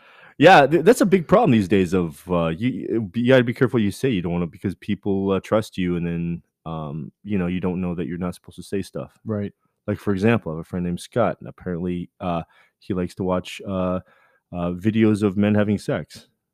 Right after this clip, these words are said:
Speaker 2: Really?
Speaker 1: So, yeah. Uh, he's not gay. He's not gay, but
Speaker 2: He just
Speaker 1: he
Speaker 2: likes
Speaker 1: likes
Speaker 2: to watch videos of men having
Speaker 1: he, yeah,
Speaker 2: sex.
Speaker 1: I'm not, <laughs> I'm just joking. I, I, we're not, we're not, we're not friends.
Speaker 2: <laughs>
Speaker 1: Um, so, yeah, so,
Speaker 2: I'm
Speaker 1: so,
Speaker 2: just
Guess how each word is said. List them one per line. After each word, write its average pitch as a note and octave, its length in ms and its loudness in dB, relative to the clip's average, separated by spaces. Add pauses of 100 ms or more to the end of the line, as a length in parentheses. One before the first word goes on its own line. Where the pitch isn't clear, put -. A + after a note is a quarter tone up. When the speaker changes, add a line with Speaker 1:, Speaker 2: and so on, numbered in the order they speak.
(100)
Speaker 2:
Really? G#3 160 0
Speaker 1:
So, E2+ 280 -2
yeah. A2+ 240 -2 (360)
Uh, E3+ 80 8
he's A#3 140 8
not A3 200 8
gay. C3+ 380 6 (180)
He's B2+ 120 0
not B2+ 200 4
gay, C3 200 6
but F#2 200 2
Speaker 2:
He - 100 0
just A#2+ 80 -2
Speaker 1:
he B2 80 6
Speaker 2:
likes C3+ 240 8
Speaker 1:
likes A#2+ 120 -2
Speaker 2:
to A#2+ 60 0
watch A#2+ 280 -2
videos A#2+ 400 -2
of G#2 100 -10
men G#2+ 140 -6
having G2 280 -6
Speaker 1:
he, A2+ 140 0
yeah, D#2 160 -2
Speaker 2:
sex. - 140 -20
Speaker 1:
I'm D#2+ 220 -8
not, - 200 -12
<laughs> D2+ 380 -16 (120)
I'm G2+ 320 -4
just F2+ 180 -8
joking. - 320 -12 (400)
I, F3+ 140 4 (240)
I, C3+ 60 10
we're C3+ 160 8
not, A2+ 160 6
we're C3 160 4
not, A#2 280 4
we're A#2 120 4
not G2+ 140 4
friends. E2+ 220 -4 (240)
Speaker 2:
<laughs> - 240 -16
Speaker 1:
Um, D3 440 6 (180)
so, - 160 2
yeah, A3 180 8
so, G3 300 8
Speaker 2:
I'm E3 160 4
Speaker 1:
so, F3+ 260 4
Speaker 2:
just B2 160 4